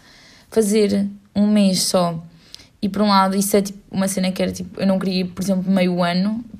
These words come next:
um mês assim no verão era top. Ahm, e foram como missão da igreja, e eu acho que, que isso era ainda mais interessante, porque era um bocado juntar duas coisas que eu gosto.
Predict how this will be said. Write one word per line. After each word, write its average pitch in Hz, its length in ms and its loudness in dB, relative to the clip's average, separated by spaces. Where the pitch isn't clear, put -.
um 190 120 0
mês 180 280 2
assim 185 260 -2
no 180 140 2
verão 170 300 -2
era 170 160 0
top. 175 440 -4
Ahm, 185 960 2
e 196 80 0
foram 196 300 0
como 196 200 2
missão 196 500 2
da 185 100 4
igreja, 175 600 0
e 185 60 -2
eu 175 140 2
acho 175 280 -2
que, - 400 -4
que - 100 -6
isso 196 180 0
era 190 120 6
ainda 185 240 0
mais 180 260 0
interessante, 180 540 0
porque - 200 -4
era 180 220 4
um 185 80 2
bocado 180 300 2
juntar 180 460 0
duas 175 300 -4
coisas 170 400 -6
que - 160 -6
eu 170 500 -6
gosto. 196 720 0